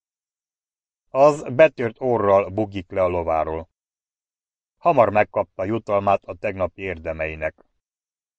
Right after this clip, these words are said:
Ez is Blanca szeme láttára történt. A néptömeg elvitte a karabinieriket is.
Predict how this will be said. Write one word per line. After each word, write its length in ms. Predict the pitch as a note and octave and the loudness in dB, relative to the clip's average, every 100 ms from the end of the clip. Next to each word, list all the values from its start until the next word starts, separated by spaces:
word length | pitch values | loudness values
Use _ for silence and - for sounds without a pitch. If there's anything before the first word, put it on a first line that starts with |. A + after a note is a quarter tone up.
| _ _ _ _ _ _ _ _ _ _ _ _ _ | _ _ _ _ _ _ _ _ _ _ _ _ _
Ez 220 | E3+ C3+ | -6 0
is 240 | B2 A#2 | 0 -2
Blanca 460 | - B2 C3+ A2+ G#2+ | -4 2 2 2 -6
szeme 300 | - A2 F#2+ | -4 -2 2
láttára 500 | F#2+ F2 - D#2+ D#2+ | 2 0 -4 -8 -8
történt. 720 | - E2 D#2+ D#2+ D#2+ D2+ _ _ _ _ _ _ _ _ _ _ _ _ _ _ _ _ _ _ _ _ _ _ | -10 -16 -16 -18 -18 -20 _ _ _ _ _ _ _ _ _ _ _ _ _ _ _ _ _ _ _ _ _ _
A 120 | A#2 | -6
néptömeg 600 | B2+ D#3 - D#3 D3 C#3 | 0 0 -2 -2 0 4
elvitte 600 | C#3+ A2 G#2 F#2+ - G#2 | 4 4 0 -6 -6 -4
a 160 | A2+ G#2 | -2 -2
karabinieriket 1120 | A2+ G#2 G2+ G2+ G2+ G2+ F2+ E2 D#2 D#2 - | -2 0 0 -2 -4 -4 -4 -6 -12 -16 -16
is. 300 | D#2 - - | -20 -20 -20